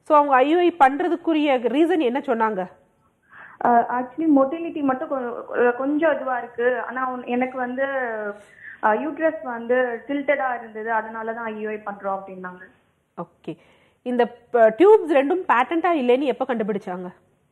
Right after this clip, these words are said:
Speaker 2: Actually ஹெச் எஸ் ஜி பண்ணும்போது அது நார்மல்னு வந்துருச்சு.
Speaker 1: ஓகே.
Speaker 2: ஆ-, ஆனா ல-, ஆ, ஏன் conceive ஆகல?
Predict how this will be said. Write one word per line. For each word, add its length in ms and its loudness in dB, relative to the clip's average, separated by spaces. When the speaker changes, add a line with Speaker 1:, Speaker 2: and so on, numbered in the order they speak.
Speaker 2:
Actually 400 0
ஹெச் 160 -2
எஸ் 200 -8
ஜி 160 -4
பண்ணும்போது 560 -2
அது 260 -6
நார்மல்னு 580 0
வந்துருச்சு. 760 -2
Speaker 1:
ஓகே. 280 -4
Speaker 2:
ஆ-, 220 -12
ஆனா 760 -2
ல-, 80 -6
ஆ, 340 -2
ஏன் 240 -2
conceive 440 -4
ஆகல? 360 -4